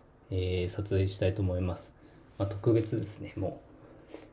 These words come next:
えー、で、「動画で取り上げていただきありがとうございました」と。で、今回の動画もかなり長編でしたが、まあ、そうですね、五十五分ぐらい撮りましたね。で、「いい話でとても参考になりました」。いや、ありがとうございます。そうですね、なんか、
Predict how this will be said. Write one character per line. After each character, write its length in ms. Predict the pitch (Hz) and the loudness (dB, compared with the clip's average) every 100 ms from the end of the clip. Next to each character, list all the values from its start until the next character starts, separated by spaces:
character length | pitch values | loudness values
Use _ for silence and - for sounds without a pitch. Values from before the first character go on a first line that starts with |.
| - | 4
え 160 | - 180 | 8 10
ー、 20 | |
で、 200 | 202 185 | 10 12
「動 160 | 170 196 | 12 12
画 100 | 196 | 12
で 80 | 196 | 10
取 440 | 202 196 196 196 | 6 4 0 0
り 80 | 180 | 4
上 80 | 170 | 8
げ 100 | 165 | 8
て 60 | 170 | 8
い 60 | |
た 100 | 165 | 6
だ 80 | 156 | 6
き 100 | 156 | 8
あ 40 | |
り 80 | 151 | 8
が 80 | 147 | 8
と 80 | 113 | 6
う 20 | |
ご 80 | 95 | 4
ざ 100 | 98 | 4
い 40 | |
ま 100 | 101 | 4
し 80 | 101 | 4
た」 80 | 90 | 2
と。 300 | 90 - - - - - - - - - - | 2 0 -2 -14 -20 -20 -20 -20 -20 -20 6
で、 160 | 135 139 | 8 10
今 160 | 254 | 10
回 120 | 254 | 10
の 60 | 131 | 10
動 140 | 113 | 12
画 80 | 110 | 10
も 80 | 110 | 8
か 140 | 107 | 8
な 100 | 156 | 10
り 220 | 110 - - | 10 6 2
長 220 | 110 101 | 4 6
編 180 | 101 101 | 6 6
で 80 | 98 | 4
し 80 | |
た 140 | - 90 | 2 -2
が、 120 | 87 | 2
ま 180 | 104 107 | 4 4
あ、 40 | |
そ 100 | - | 4
う 40 | 147 | 4
で 60 | |
す 40 | 95 | 4
ね、 100 | 98 | 4
五 140 | 110 | 6
十 160 | 113 131 | 8 8
五 80 | |
分 180 | 127 120 | 8 8
ぐ 120 | 127 | 6
ら 80 | 107 | 6
い 60 | 98 | 2
撮 180 | - 104 | 2 4
り 80 | |
ま 100 | 101 | 6
し 160 | 101 - | 4 2
た 60 | 98 | -4
ね。 120 | - - - - - - | -6 -8 -12 -14 -16 2
で、 80 | 127 123 | 6 8
「い 140 | 170 | 8
い 60 | 151 | 8
話 320 | 123 110 110 | 6 6 6
で 100 | 101 | 6
と 100 | - | 6
て 120 | 117 | 2
も 180 | 110 110 | 4 2
参 200 | 110 110 | 2 0
考 100 | 110 | 2
に 80 | 107 | 2
な 60 | 107 | 4
り 100 | 101 | 4
ま 160 | 101 | 4
し 80 | - | 2
た」。 240 | - - - | -2 -8 -6
い 80 | - | 2
や、 140 | 123 - - - - - - | 2 2 -12 -20 -20 -14 -4
あ 80 | |
り 80 | 117 | 0
が 80 | 117 | 2
と 120 | 113 | 4
う 20 | |
ご 40 | 110 | 4
ざ 100 | 113 | 6
い 40 | |
ま 140 | 110 110 | 4 2
す。 120 | - | 2
そ 100 | 240 | 4
う 20 | |
で 80 | 190 | 4
す 80 | - | 4
ね、 80 | 117 | 2
な 80 | |
ん 40 | |
か、 100 | 139 | 2